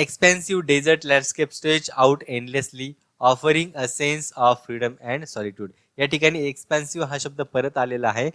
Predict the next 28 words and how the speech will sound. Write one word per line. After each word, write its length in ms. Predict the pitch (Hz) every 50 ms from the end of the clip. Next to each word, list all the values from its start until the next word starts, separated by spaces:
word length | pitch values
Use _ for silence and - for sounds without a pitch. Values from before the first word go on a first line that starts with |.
| _ _ _ _ -
परंतु 240 | 131 131 131 135 147 139
वाक्य 380 | 135 131 135 - _ - 175
आणि 180 | 160 156 156 156
ऑप्शन्स 440 | 143 135 131 - - 151 143 139 -
वेगवेगळे 340 | 127 123 123 127 127 127 123
असल्यामुळे 460 | 117 113 - 123 113 110 113 113 110
हे 120 | 107 120 131
रिपीट 280 | 135 117 - 117 110 _ -
केलेलं 280 | 104 95 98 107 143 202 - _ _ _ _ _ _
आहे. 160 | - 92 87 _ _ _ _ _ _
आपण 200 | - 113 139 135
पाहिलं 360 | 135 - 135 131 135 151 175 185
एक्सपेन्सिव्ह 600 | 143 123 - - - 139 131 123 - - 135 127
म्हणजे 240 | 123 117 110 120
काय, 220 | 113 - 131 143 170
ते 360 | 175 _ _ _ _ _ -
आपण 220 | 120 117 - 139 127
याच्या 240 | 123 120 - 143 127
पूर्वीच्या 440 | _ - 127 120 127 131 127 139
प्रश्नामध्ये 460 | 120 - 117 - - 113 110 110 110 107
पाहिलेलं 420 | - 104 98 104 113 120 120 120
आहे. 220 | 113 113 123 131 143 _ _ _ _ _ _ _ 127
या 80 | 131
ठिकाणी 260 | 135 147 147 156 160 156
पाहूया 380 | 156 156 147 147 156 160 170 175 _ _ _ -
काय 120 | - 135
ऑप्शन्स 360 | 131 127 - - 147 139 135
आहेत. 180 | 135 127 143